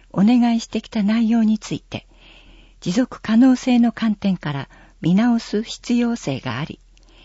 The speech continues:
町内会と行政、それぞれの役割を整理する必要があります。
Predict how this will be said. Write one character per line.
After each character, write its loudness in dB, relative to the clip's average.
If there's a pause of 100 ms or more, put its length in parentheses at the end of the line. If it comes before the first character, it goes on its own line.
(260)
町 2
内 2
会 -8
と -8
行 -4
政、 -6 (540)
そ -4
れ -2
ぞ -6
れ -4
の -4
役 -6
割 -2
を -4
整 -2
理 -4
す -8
る -4
必 -10
要 -2
が -8
あ -8
り -8
ま -8
す。 -20